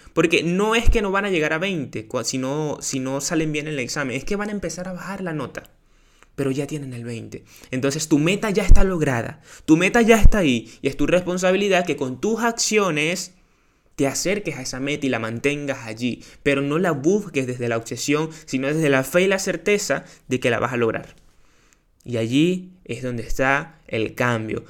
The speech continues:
Allí es donde vas a vibrar alto. Hay que hacer un cambio de paradigma. Hay que hacer un cambio de mentalidad. Soy grande y porque soy grande sé que crearé la vida que quiero.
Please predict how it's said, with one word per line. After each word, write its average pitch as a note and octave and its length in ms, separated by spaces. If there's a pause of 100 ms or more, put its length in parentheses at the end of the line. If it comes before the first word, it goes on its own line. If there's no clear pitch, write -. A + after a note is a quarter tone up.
(100)
Allí A#2 460
es E3+ 100
donde C3+ 200
vas A#2+ 260
a C3+ 100
vibrar A#2 400
alto. G#2+ 340 (720)
Hay B2+ 160
que D#3 140
hacer D3 360
un D#3+ 140
cambio A#2+ 300
de A2+ 40
paradigma. A2+ 720 (680)
Hay C3+ 140
que C3+ 100
hacer D3+ 260
un C#3+ 140
cambio B2 280
de A#2+ 60
mentalidad. A2 600 (240)
Soy E3 240
grande D3+ 580 (160)
y C#3+ 120
porque C#3 380
soy G#3+ 500
grande F3 520
sé D3 220
que D#3+ 140
crearé C3+ 440
la E3 140
vida B2 260
que A2 140
quiero. A2 360